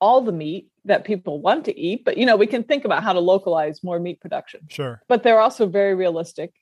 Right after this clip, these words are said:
Speaker 1: that we can, you know, and it depends on what kind of diet we have thirty years from now, right? If we're eating the same amount of meat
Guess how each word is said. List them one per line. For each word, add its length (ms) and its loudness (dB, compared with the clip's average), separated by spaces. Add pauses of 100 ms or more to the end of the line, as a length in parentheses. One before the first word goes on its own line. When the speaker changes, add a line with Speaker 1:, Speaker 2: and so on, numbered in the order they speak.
(320)
Speaker 1:
that 180 2
we 140 4
can, 360 -4
you 120 2
know, 120 4
and 220 0
it 100 4
depends 360 -2
on 100 2
what 180 0
kind 200 -4
of 120 -4
diet 400 2
we 120 -6
have 300 -12 (600)
thirty 220 4
years 320 -2
from 160 -10
now, 200 -14
right? 360 2 (240)
If 160 -4
we're 80 2
eating 280 2
the 80 0
same 260 -2
amount 260 -2
of 60 -6
meat 380 -8